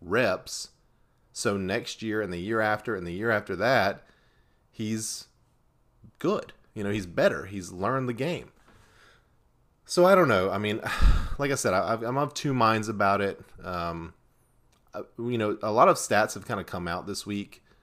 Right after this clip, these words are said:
that really show Bryce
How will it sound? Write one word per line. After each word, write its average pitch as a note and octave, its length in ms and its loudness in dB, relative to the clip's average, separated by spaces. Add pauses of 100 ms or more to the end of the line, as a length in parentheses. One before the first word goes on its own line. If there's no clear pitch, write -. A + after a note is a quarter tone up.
(500)
that F#2 360 -2
really G#2 440 -2
show F#2 680 -2 (240)
Bryce F#2+ 720 -2